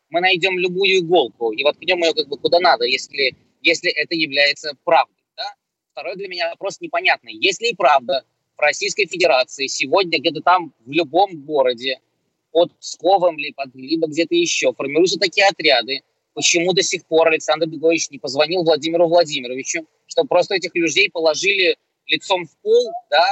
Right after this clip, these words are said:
и арестовали? Я просто уверен, что, ну, э, не могу себе представить ситуацию, что наши спецслужбы с таким близким и долгим опытом работы, и президенты, которые созваниваются по сто раз в год,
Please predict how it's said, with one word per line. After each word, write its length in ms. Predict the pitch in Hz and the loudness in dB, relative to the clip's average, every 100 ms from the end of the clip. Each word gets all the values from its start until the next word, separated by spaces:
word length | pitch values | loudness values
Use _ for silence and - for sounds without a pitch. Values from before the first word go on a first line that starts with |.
| 185 | -2
и 320 | - 143 180 | -10 -14 -10
арестовали? 600 | 185 175 196 202 151 107 | -8 -10 -10 -4 -4 -4
Я 140 | 120 | -10
просто 280 | - 180 190 | -10 -8 -4
уверен, 540 | 165 135 180 240 196 | -4 0 2 2 2
что, 500 | 160 - - 160 156 - _ _ _ - | -2 -4 2 4 4 2 _ _ _ -4
ну, 280 | 170 151 127 | -2 0 -4
э, 480 | 123 131 131 131 | -4 0 2 2
не 120 | 127 165 | 0 0
могу 200 | 208 226 | 0 0
себе 160 | 180 | -2
представить 420 | 151 151 170 156 | -2 -2 -2 -2
ситуацию, 440 | - 165 180 220 185 | -6 2 4 4 0
что 120 | - | -6
наши 200 | 165 160 | -8 -8
спецслужбы 560 | - 165 - 214 190 143 | -8 -8 -6 -2 0 -2
с 60 | |
таким 400 | - - 165 160 - _ - - | -6 -4 -2 -4 -12 _ -10 -4
близким 580 | - 175 240 - - 131 | -2 2 0 0 -4 -4
и 100 | 143 | -2
долгим 480 | 135 202 190 147 147 | 2 2 2 0 0
опытом 380 | 175 147 - 123 | 0 -2 -6 0
работы, 600 | 131 127 175 233 143 - _ _ _ | 0 2 -2 -2 -4 -10 _ _ _
и 60 | - | -4
президенты, 480 | 160 147 180 214 | -4 0 -2 -2
которые 260 | - 151 151 | -6 -8 -8
созваниваются 640 | 143 135 175 180 156 143 135 | -8 0 0 0 -6 -8 -6
по 140 | 151 | -6
сто 280 | - 208 185 | -4 2 4
раз 300 | 156 135 - | 4 0 -6
в 220 | 110 107 | -20 _
год, 280 | 139 196 | 0 0